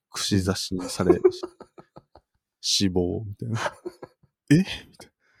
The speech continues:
Speaker 1: 炎マークが。
Speaker 2: そうだよね。
Speaker 1: そんな死に方ある？
Speaker 2: で-、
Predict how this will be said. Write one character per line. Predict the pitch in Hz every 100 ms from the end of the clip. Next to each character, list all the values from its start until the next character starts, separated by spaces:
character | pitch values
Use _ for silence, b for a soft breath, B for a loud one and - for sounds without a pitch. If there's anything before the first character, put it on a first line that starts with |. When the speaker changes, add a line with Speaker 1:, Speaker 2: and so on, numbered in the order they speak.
| b b _ _
Speaker 1:
炎 | - - 117 110 113 113
マ | 113 107
ー |
ク | - -
が。 | 90 - _ _ _ _ _ _ B B B B _ - - _ _ 165
Speaker 2:
そ | 147 120
う |
だ | 101
よ | 92
ね。 | 92 95
Speaker 1:
そ | - - - 135
ん | 143
な | 143
死 | - -
に | 135
方 | 135 127 123
あ | 117
る？ |
Speaker 2:
で-、 | 87